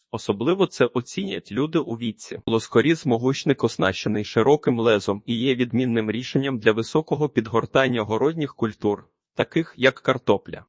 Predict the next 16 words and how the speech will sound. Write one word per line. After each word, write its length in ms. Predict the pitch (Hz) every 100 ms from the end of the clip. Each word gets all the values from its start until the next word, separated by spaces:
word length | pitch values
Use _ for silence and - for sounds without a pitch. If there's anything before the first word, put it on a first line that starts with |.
| -
Великий 480 | 120 131 135 - 113
політик 580 | 117 113 135 - 185
з 120 | 104 123
довгим 480 | 160 175 143 110 113
і 80 |
вузьким 440 | 110 110 - 202 190
лезом 400 | 180 165 156 147
призначений 720 | 139 123 113 107 - 110 107
для 180 | 95 107
швидкої 520 | - 107 - 127 123
прополки 580 | - 113 - 170 170 165
великих 500 | 139 127 113 110 110
ділянок 540 | 113 107 139 160 - -
і 80 |
значних 600 | 110 107 104 - 127 151
площ, 460 | - 110 87 -